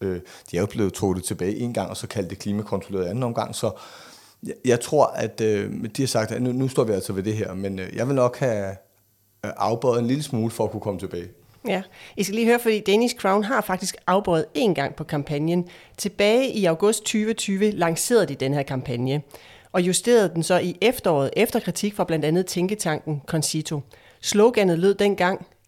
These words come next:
Speaker 2: "Danske grise er mere klimavenlige, end du tror." Og det slogan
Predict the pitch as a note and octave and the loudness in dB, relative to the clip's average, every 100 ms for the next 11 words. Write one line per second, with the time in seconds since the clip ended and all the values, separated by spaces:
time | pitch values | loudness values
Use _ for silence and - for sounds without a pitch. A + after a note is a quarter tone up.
0 | - F3 A#3+ C4+ - F#3+ F#3 G#3+ A#3 - | 0 2 2 0 -4 0 0 2 0 2
1 | D#3+ F3 F#3+ F#3+ G#3 A3 C#4 G#3+ E3+ F3 | 2 2 2 0 0 2 4 4 4 2
2 | F#3 F#3+ E3 C#3 - - C4 - - _ | 0 -2 -2 -4 -8 2 2 2 -6 _
3 | _ _ _ - - F3+ C4 C4 G#3 A3 | _ _ _ -6 -4 0 0 2 4 4
4 | A3+ | 4